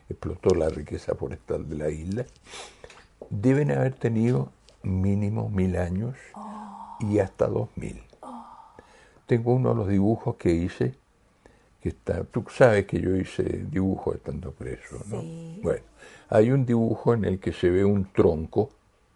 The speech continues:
Speaker 2: Ajá.
Speaker 1: Eh, después te lo muestro,
Speaker 2: Ya.
Speaker 1: eh, al pie del cual estaba Osvaldito Puccio leyendo un libro. Yo me encaramé a ese tronco,
Speaker 2: Ya.
Speaker 1: que está talado, más o
Speaker 2: Talado.
Speaker 1: menos a un metro de altura,
Speaker 2: Ajá.
Speaker 1: eh,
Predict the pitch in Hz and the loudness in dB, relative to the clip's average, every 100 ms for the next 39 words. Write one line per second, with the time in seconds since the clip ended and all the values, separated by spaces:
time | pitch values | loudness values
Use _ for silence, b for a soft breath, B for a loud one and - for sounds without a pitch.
0 | _ - 156 - 196 175 180 180 240 - | _ -20 -20 -18 -16 -14 -16 -18 -20 -18
1 | - - - - - - 139 - 95 85 | -14 -14 -14 -4 -2 0 0 4 4 4
2 | 80 - - 147 160 - B B _ - | 0 -4 -8 -8 -8 -14 B B _ -10
3 | - - - 107 87 120 120 120 95 101 | -6 -6 -2 0 0 6 8 8 6 4
4 | 107 - 101 98 87 95 104 98 98 - | 4 4 4 6 4 2 0 -2 -4 -2
5 | 107 - - 113 - b b b b _ | -4 -2 -2 -2 -4 b b b b _
6 | 92 87 104 92 98 87 87 78 82 101 | 0 2 4 4 2 2 0 0 0 0
7 | 113 113 110 98 90 113 113 - - - | 0 -2 -2 0 0 -2 -2 -6 -2 -2
8 | 73 69 - 139 - _ 165 156 165 165 | -2 -6 -6 -8 -10 _ -16 -16 -16 -12
9 | 226 - - 98 82 82 - - - 90 | -6 -4 2 2 2 -2 -4 -10 -4 0
10 | 85 73 76 69 92 90 85 87 85 85 | 2 2 0 -2 0 0 0 -2 -2 0
11 | 80 82 87 87 87 - 85 73 87 - | 0 0 -2 0 0 0 -2 -2 -6 -8
12 | 110 - 127 202 - 202 196 B B B | -4 -2 -2 -4 -10 -14 -14 B B B
13 | - - 82 78 73 71 73 71 | -16 -6 -2 -2 -2 -2 -4 -6